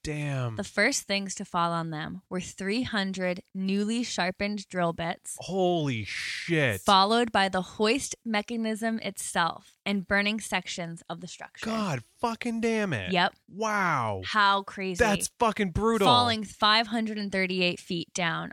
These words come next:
Speaker 2: onto people below.
Speaker 1: Holy shit.
Speaker 2: Yep. So Glenn Drohan,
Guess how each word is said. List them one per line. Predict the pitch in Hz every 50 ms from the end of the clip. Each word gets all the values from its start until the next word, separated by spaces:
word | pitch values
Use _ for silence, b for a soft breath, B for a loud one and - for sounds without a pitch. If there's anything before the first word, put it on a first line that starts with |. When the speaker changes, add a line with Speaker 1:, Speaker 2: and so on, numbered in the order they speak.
| -
Speaker 2:
onto | 165 165 170 165 175 170
people | - 175 170 - 170 160
below. | 175 160 160 71 - - - 104
Speaker 1:
Holy | - - 143 131 123 107 98 95 87
shit. | - - - 110 95 87 - - _ _ _ _
Speaker 2:
Yep. | - 180 - - _ _ _ _ _ _
So | - - 226 214
Glenn | 208 185 214 214 233 277 311
Drohan, | 277 262 233 214 208 202 196 175 165 165 190 220